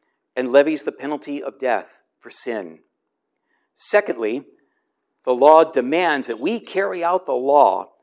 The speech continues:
fully and completely. The law not only gives the negative, "Do not sin," but also gives the positive, "Carry out the entire law, do all righteousness."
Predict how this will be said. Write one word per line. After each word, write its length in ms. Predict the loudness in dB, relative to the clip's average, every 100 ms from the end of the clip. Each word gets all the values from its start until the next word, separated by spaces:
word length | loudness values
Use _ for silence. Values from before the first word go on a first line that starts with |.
| _
fully 800 | _ 0 6 8 8 4 -2 -14 _
and 460 | -6 -2 -2 -4 -10 _ _
completely. 840 | -8 -8 -4 -4 -4 -6 -8 -12 _ _ _ _ _ _ _ _ _ _
The 100 | 2
law 260 | 6 8 8
not 200 | 8 6
only 180 | 6 2
gives 340 | 6 4 6
the 120 | 0
negative, 580 | 4 4 6 4 2 0 -8 _ _ _
"Do 220 | -2 2
not 280 | 6 6 4
sin," 680 | 2 2 4 2 -2 -8 _
but 100 | 4
also 240 | 4 4
gives 240 | 2 2 2
the 80 | -4
positive, 680 | 2 6 6 4 0 0 -6 _ _ _ _
"Carry 440 | 0 2 4 2
out 360 | 2 4 2 -4 _ _ _ _ _ _
the 120 | -2
entire 560 | -2 -4 -2 2 4 4
law, 520 | 4 4 2 -8 _ _ _ _ _
do 560 | -2 2 2 0 -4 -16 _
all 640 | 2 6 6 6 4 0 -4
righteousness." 800 | -2 -2 -4 -16 -18 -14 -14 -16